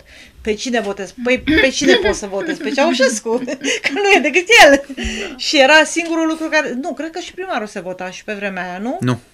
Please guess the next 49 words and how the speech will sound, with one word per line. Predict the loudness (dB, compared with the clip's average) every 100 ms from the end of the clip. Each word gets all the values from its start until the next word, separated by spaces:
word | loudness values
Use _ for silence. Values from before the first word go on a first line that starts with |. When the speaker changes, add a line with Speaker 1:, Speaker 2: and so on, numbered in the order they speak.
| _ _ -10
Speaker 3:
se | -4
Speaker 1:
Nu |
Speaker 3:
numea, | -2 0 -2
Speaker 1:
se? | -4
Speaker 3:
nu, |
primii | -2 0 0
Speaker 1:
Nu? |
Speaker 3:
secretari | -2 2 6 6
Speaker 1:
Ia |
Speaker 3:
erau | 6
Speaker 1:
uzi. | 6
Speaker 3:
numiți. | 4 2 -4 -10 -12 2
Speaker 1:
A, | 4 4
primii | 2 -6
secretari, | -8 -8 -6 -4 -4
da. | -2
Speaker 3:
Erau | -2 -2
numiți. | -4 -6 -8 0
Speaker 1:
Dar | 0
timpul | 2 -2 -4 -4
meu | -2
s-a | -4 -4
terminat, | -6 -6 -4 -4
motiv | -4 -8 -8
pentru | -4 -4 -4
care | -2 0 2 2 2 0 -2 -4
o | -6
să | -4 -6 -4 -4 -4 -4
mergem | -4 -4 -4 -6 -8
pe | -8
ultima | -8 -6 -6 -6
rundă | -6 -6 -6 -6 -6 -6 -8 -14 -20 -20 -12 -2
de | 0
dezbatere | 0 -2 -2 -2 0 -2 -2 -2 -2 -2 -4
cu | -8
doamna | -6 -6 -6
Camelia | -6 -8 -8 -8
Stanciu. | -6 -4 -2 -2 -4 -4 -2 -2
Regia, | -2 -4 -4 -2 -2 -2 -6 -6
trei | -4 -2
minute | -2 -4 -6 -8
jumătate, | -8 -8 -8 -8 -8
după | -10 -14 -10
care | -8 -8
intră | -8 -12
spotul | -14 -16 -16 -14
doamnei | -14 -12 -12
Camelia | -12 -12 -10 -10
Stanciu. | -12 -14 -14 -14 -18